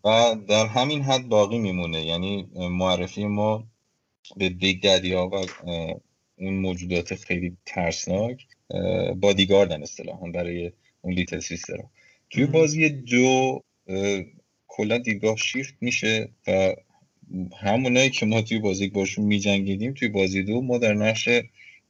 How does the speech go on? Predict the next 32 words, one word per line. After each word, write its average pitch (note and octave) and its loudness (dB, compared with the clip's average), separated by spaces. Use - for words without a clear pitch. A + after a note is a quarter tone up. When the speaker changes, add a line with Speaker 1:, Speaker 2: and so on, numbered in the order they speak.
Speaker 1:
یک A2+ -2
بیگ G2+ 2
ددی G2+ 4
ظاهر C3+ 4
می‌شیم B2 -2
Speaker 2:
مهم. C#3 -6
Speaker 1:
که G2 0
بعد F#2 -2
از G2+ 0
چند G2+ 0
سال G2+ 0
حالا، G2 2
اه، E2 -4
دوباره، F#2+ 4
اه، E2+ 0
زنده F2+ 0
می‌شه F#2+ 0
و E2 -6
شخصیت F2+ -4
مرده‌ای F2+ 0
بوده F2+ 0
که - -10
دوباره E2+ -2
زنده F2 -2
می‌شه A2 -2
و F#2 4
این F#2+ 6
دفعه G2+ 4
ما A#2 4
میایم A#2 4
از، F#2+ 0
اه، F#2 2